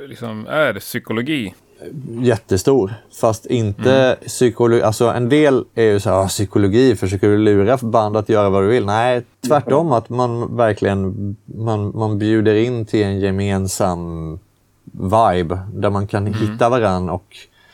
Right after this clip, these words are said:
Speaker 2: men också att olika sätt att få musiker att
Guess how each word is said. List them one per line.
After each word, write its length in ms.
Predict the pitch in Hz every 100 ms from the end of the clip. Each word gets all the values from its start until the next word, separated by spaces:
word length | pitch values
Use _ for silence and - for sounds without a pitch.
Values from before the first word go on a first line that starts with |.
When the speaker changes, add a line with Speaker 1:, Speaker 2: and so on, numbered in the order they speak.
| _ _ _ _ _
Speaker 2:
men 260 | - 143 143
också 340 | 123 - 151
att 240 | 117 110 - - _ _ _ -
olika 640 | 165 123 113 147 - 131
sätt 720 | - - 165 147 _ - - _ _ _ _ _
att 260 | - 120 110 - - -
få 680 | - - - 120 104 104 98 - _ _
musiker 960 | 117 113 117 113 104 - 110 - 107 101
att 380 | 101 101 _